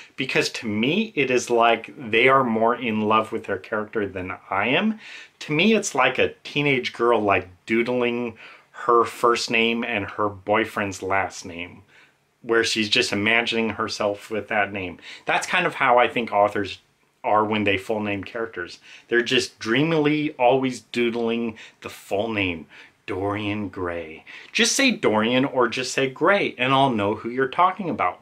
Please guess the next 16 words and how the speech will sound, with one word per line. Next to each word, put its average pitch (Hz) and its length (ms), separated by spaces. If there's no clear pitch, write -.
But 113 100
no, 123 320
they 95 160
don't 110 280
do 131 120
that. 90 300
They 98 160
full 117 400
name 110 240
the 95 80
character. - 400
It 107 80
just 104 220
drives 92 280
me 104 120
crazy. 143 560